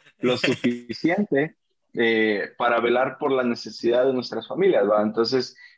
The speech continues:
eh, muchas veces queremos, eh, hacer mucho por otras personas y nos olvidamos de las personas más importantes, que son las que están más cerca de nosotros. Como decía la hermana, esas necesidades más grandes pueden estar justo enfrente a ustedes, decía. Y,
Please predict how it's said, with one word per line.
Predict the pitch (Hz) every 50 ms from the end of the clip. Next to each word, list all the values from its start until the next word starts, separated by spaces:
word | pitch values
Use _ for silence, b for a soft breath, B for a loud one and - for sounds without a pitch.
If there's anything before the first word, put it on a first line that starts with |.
| b _
eh, | - 117 117 117 117
muchas | 120 123 135 135 - - 156 135
veces | 131 139 147 143 - 160 151 143 - - - _ - - _ _ _ -
queremos, | - 104 107 110 117 120 127 131 131 127 -
eh, | 113 110 104 98 98 98 -
hacer | - - 107 110 - 113 117 113
mucho | 117 113 120 127 127 - - -
por | 120 113 117
otras | 113 113 117 123 -
personas | - 110 101 - 127 123 123 147 156 - b b b b b _
y | 117 113
nos | 110 110 107 -
olvidamos | 113 107 107 107 104 107 113 117 131 135 135 123
de | 117 113
las | 101 104 107 - -
personas | 104 104 - - 117 113
más | 113 120 120 120
importantes, | 131 120 117 _ _ _ - 104 101 - 117 120 120 143
que | 135 123 110
son | 104 113 117
las | 113 107
que | - 104
están | 104 - 113 110 107
más | 107 107 -
cerca | - 113 - - 110 107
de | 107
nosotros. | 107 107 107 117 120 117 123 131 - b b b b b
Como | - 113 113 117
decía | 113 - 131 127 127
la | 123 110
hermana, | 107 110 120 127 139 151 151 b b b b b b -
esas | 120 120 120 - 143 131 120
necesidades | 127 120 110 - 120 117 120 120
más | 123 120 120
grandes | 117 123 127 135 135 131 - -
pueden | - 120 120 120 117
estar | 113 110 - 120 120 117 113 - - _ _ _
justo | - - 165 175 165 - - 127 117
enfrente | 110 107 107 - - 123 135 143 139 - 127 110
a | 104
ustedes, | - - - 127 127 117 107
decía. | 101 101 - - 110 104 104 - b b b b b b b b _
Y, | - 117 113 113 113 110 107 107 104 101 101